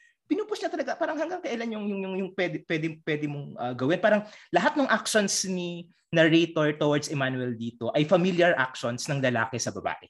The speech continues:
na pagdalaw na yan. Pero the fact na merong ganoong pagbalikoko si Edgardo Reyes na hindi, ngayon, si, dinadalaw niya ay ito, ah, lalaki. So, yun. Tapos,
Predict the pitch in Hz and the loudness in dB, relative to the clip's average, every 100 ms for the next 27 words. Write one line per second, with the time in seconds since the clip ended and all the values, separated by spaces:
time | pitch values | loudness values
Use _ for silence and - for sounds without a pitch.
0 | _ _ _ _ - 120 107 - - _ | _ _ _ _ -10 -6 -6 -6 -16 _
1 | - 147 127 127 117 110 101 107 170 160 | -2 0 4 2 2 -2 -6 -2 2 4
2 | 156 147 196 208 185 156 143 - _ _ | 4 0 0 -2 0 0 0 -8 _ _
3 | - 151 170 185 170 147 151 151 151 151 | -4 4 6 6 4 2 2 0 -4 -4
4 | 143 - 139 127 117 113 135 127 127 131 | -6 -4 -2 -2 -4 0 2 2 -2 -4
5 | 165 - - 127 123 123 117 117 117 110 | -4 -6 -12 -8 -4 -4 -4 -6 -6 -6
6 | 110 - 107 98 143 135 107 120 135 147 | -6 -8 -10 -4 0 2 2 0 2 2
7 | 143 - _ - - _ _ _ _ 135 | 0 -10 _ -16 -16 _ _ _ _ -12
8 | 120 131 123 120 117 117 110 98 98 - | -4 -2 0 0 -2 -4 -6 -8 -10 -10
9 | 95 - 95 87 - 104 104 90 - - | -12 -8 -8 -8 -12 -12 -8 -8 -12 -14
10 | 92 120 151 117 107 - - _ | -10 -2 0 0 -4 -8 -10 _